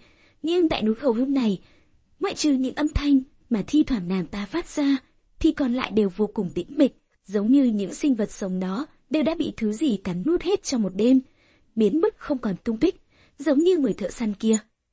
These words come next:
Tưởng Tích Tích ôm lấy một thân cây, chuẩn bị trèo lên chỗ cao để tiện quan sát. Nhưng đột nhiên,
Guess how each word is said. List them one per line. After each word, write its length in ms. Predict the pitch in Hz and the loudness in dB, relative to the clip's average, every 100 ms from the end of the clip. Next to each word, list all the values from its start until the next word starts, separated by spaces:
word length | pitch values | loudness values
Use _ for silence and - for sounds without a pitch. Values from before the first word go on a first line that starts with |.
| _ - | _ -4
Tưởng 140 | 202 | -2
Tích 240 | - 311 | 0 2
Tích 240 | - 339 - | 2 0 0
ôm 180 | 269 233 | 2 2
lấy 180 | 185 | 0
một 160 | 254 233 | -2 -2
thân 180 | 214 196 | -4 -4
cây, 240 | 214 208 - _ _ _ | 0 0 -2 _ _ _
chuẩn 240 | - 190 165 | -4 -4 -2
bị 140 | 185 | -4
trèo 280 | - 214 185 | -2 -2 0
lên 180 | 185 175 | 0 -2
chỗ 140 | - - | -4 -4
cao 240 | 196 185 - | -4 -4 -8
để 180 | 180 165 - | -6 -6 -2
tiện 200 | 202 - | 0 0
quan 140 | - 190 | -2 -6
sát. 320 | - 247 294 _ _ _ - | -4 -6 -6 _ _ _ -2
Nhưng 160 | 381 | 2
đột 160 | 349 240 | 2 2
nhiên, 240 | 294 311 | 2 2